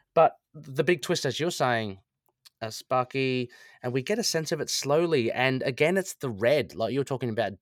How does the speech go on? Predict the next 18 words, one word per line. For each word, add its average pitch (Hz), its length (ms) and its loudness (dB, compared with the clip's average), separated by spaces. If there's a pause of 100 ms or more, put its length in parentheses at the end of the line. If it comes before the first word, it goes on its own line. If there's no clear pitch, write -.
(220)
Jerry 113 380 -2
with 95 180 -10
the 101 80 -6
red. 98 420 -4 (1500)
I 127 240 -2
don't 175 120 2
know 147 100 6
if 135 120 4
that's, - 380 2
maybe 147 260 6
I 139 40 8
didn't 135 180 2
notice 131 260 0
it 127 100 -2
until 127 220 -2
later, 127 200 4
but 117 160 -4
she's, - 280 -4